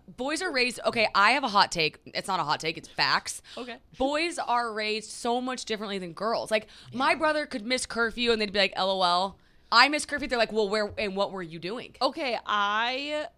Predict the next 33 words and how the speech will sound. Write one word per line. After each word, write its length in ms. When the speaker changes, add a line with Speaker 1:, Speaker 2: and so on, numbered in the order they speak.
Speaker 2:
also 400
think 400
it 80
doesn't 180
have 100
to 100
do 200
with 160
necessarily 520
boys 360
and 160
girls 300
growing 280
up. 180
It 60
also 200
has 120
to 60
do 200
with 280
first 360
or 60
second 300
child. 420
Speaker 1:
Mm. 1040
Second 300
child 240
being 120
a 40
girl 240
is 80
just, 120
like, 200